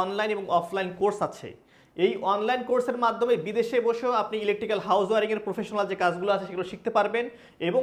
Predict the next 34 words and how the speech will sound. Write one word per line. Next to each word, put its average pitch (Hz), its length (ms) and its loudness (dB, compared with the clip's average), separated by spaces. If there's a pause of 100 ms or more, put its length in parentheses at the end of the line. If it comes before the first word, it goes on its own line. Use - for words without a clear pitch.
(120)
যারা 226 160 2 (520)
দেশে 226 240 2 (100)
আছেন 220 260 -6 (240)
বা 180 80 4 (120)
সরাসরি 220 320 0
এসে - 180 0
শিখতে - 260 -4
চান, 185 200 2
তারা 185 180 2
আমাদের 196 240 -4
ঢাকা 214 200 0 (100)
ব্রাঞ্চ 165 260 2 (200)
এবং 185 120 -4 (100)
আমাদের 185 280 -2
নতুন 220 180 0 (100)
ব্রাঞ্চ 220 220 0 (440)
সৈয়দপুর, 226 480 0
নীলফামারী 220 420 0
জেলার 214 240 2
সৈয়দপুর, 220 320 0
যারা 190 200 2
উত্তরবঙ্গে 226 500 -2
আছে 226 140 -8 (100)
সৈয়দপুরে 208 360 -2 (120)
এসে 254 180 0 (360)
আমাদের 196 200 0 (120)
পার্মানেন্ট 220 420 0
ক্যাম্পাসে 190 440 0
এই 185 100 -4
কোর্সটা 180 260 -2 (140)
করতে 208 240 -2
পারেন। 110 160 -2 (400)
এই 240 140 2
কোর্সে 247 240 -2